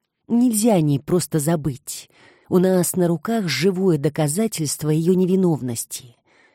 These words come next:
Сару осудили за преступление, которого она не совершала. Представляешь? Рожаешь ребенка, а потом его отнимает у тебя незнакомка,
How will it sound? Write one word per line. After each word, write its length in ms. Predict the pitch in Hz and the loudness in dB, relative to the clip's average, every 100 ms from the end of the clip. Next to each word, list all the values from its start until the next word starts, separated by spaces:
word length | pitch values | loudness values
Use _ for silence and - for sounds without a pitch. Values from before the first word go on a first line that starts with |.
| _ | _
Сару 440 | - - 175 180 170 | -6 -2 0 0 0
осудили 640 | - 156 170 160 165 180 170 | -2 -2 -2 -2 0 0 0
за 220 | 139 160 | 0 -2
преступление, 1120 | - 165 - 165 143 196 233 190 131 101 117 - - - | 0 -4 -2 -6 -4 -2 0 0 -2 -6 -14 -20 -16 -2
которого 440 | 214 240 233 226 | 0 2 2 2
она 140 | 226 | 2
не 140 | 226 233 | 2 2
совершала. 880 | - 233 214 - 180 131 120 - _ _ - _ | 0 0 0 0 0 -2 -6 -14 _ _ -20 _
Представляешь? 1040 | 202 208 - 196 190 277 262 139 - - - _ _ _ _ _ - | 0 0 0 -2 0 0 -2 -4 -8 -14 -18 _ _ _ _ _ -2
Рожаешь 720 | 170 190 165 208 190 170 - | 2 2 4 4 4 0 -2
ребенка, 840 | 190 156 240 254 - 135 - - _ _ _ _ - | -4 0 0 -2 -4 -10 -12 -18 _ _ _ _ -2
а 80 | |
потом 300 | 196 202 240 | 0 2 2
его 240 | 220 208 220 | 2 2 2
отнимает 600 | 214 214 214 226 220 - | 2 4 4 2 0 -2
у 60 | |
тебя 260 | - 180 214 | -4 0 2
незнакомка, 920 | 220 190 220 226 208 156 123 147 113 | 2 2 0 0 0 0 0 -6 -8